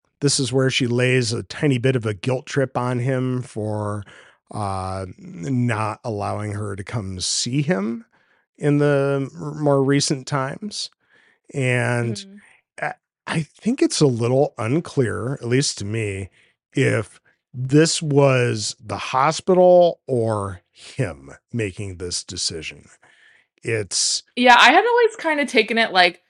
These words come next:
Speaker 2: the hospital heavily influenced him to not see her.
Speaker 1: Yeah.
Speaker 2: Like, it seemed like his therapist, 'cause I feel like that's, like, his therapist was like, "She, she's making you worse. Like,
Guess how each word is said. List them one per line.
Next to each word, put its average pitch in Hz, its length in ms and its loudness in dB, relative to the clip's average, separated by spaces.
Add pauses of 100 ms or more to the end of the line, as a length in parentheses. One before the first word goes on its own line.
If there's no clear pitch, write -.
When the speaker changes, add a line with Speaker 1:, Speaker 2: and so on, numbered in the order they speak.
(280)
Speaker 2:
the 190 80 2
hospital 180 1000 -2 (340)
heavily 180 600 -4
influenced 170 640 -10
him - 260 -10
to - 140 -14
not - 280 -10
see - 280 -12
her. - 380 -14 (260)
Speaker 1:
Yeah. 104 360 -2
Speaker 2:
Like, 208 280 4
it - 140 0
seemed 277 280 -4
like 320 120 2
his 262 220 0
therapist, 190 640 2
'cause 262 140 4
I 294 100 10
feel 294 160 6
like 302 200 10
that's, 214 360 6 (500)
like, 208 140 6
his 220 220 0
therapist 208 320 2
was 196 160 -2
like, 180 360 2
"She, 233 560 -4
she's 196 320 -6
making 208 360 -2
you 262 100 -4
worse. 254 500 2
Like, 185 240 -2